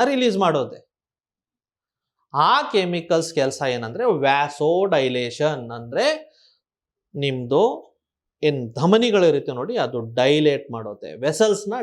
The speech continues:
ಡೈಲೇಟ್ ಮಾಡುತ್ತೆ. ಆವಾಗ ಅಲ್ಲಿ ರಕ್ತ ತುಂಬಕ್ ಸ್ಟಾರ್ಟ್ ಆಗುತ್ತೆ. ರಕ್ತ ಅದು ರಾಡ್ ತುಂಬ್ದಾದ್ಮೇಲೆ ಸರೌಂಡಿಂಗ್ ಟಿಶ್ಯೂಸ್‌ನಲ್ಲಿ slowly, slowly ಅದು ರಕ್ತ ಅಬ್ಸಾರ್ಬ್ ಆಗುತ್ತೆ.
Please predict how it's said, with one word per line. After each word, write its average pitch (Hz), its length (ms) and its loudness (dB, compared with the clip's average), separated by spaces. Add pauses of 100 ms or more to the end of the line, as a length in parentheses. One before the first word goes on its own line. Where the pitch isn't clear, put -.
ಡೈಲೇಟ್ 123 520 0
ಮಾಡುತ್ತೆ. 104 420 -16 (560)
ಆವಾಗ 190 320 4
ಅಲ್ಲಿ 190 280 2
ರಕ್ತ 156 280 2
ತುಂಬಕ್ 143 440 -2
ಸ್ಟಾರ್ಟ್ 180 340 2
ಆಗುತ್ತೆ. 107 400 -6 (760)
ರಕ್ತ 180 380 2
ಅದು 165 320 4
ರಾಡ್ 202 440 2
ತುಂಬ್ದಾದ್ಮೇಲೆ 190 840 0
ಸರೌಂಡಿಂಗ್ 170 680 0
ಟಿಶ್ಯೂಸ್‌ನಲ್ಲಿ 147 580 -4
slowly, 175 480 0
slowly 147 340 -6
ಅದು 147 220 -4
ರಕ್ತ 120 300 -6 (1000)
ಅಬ್ಸಾರ್ಬ್ 135 640 0
ಆಗುತ್ತೆ. 101 480 -10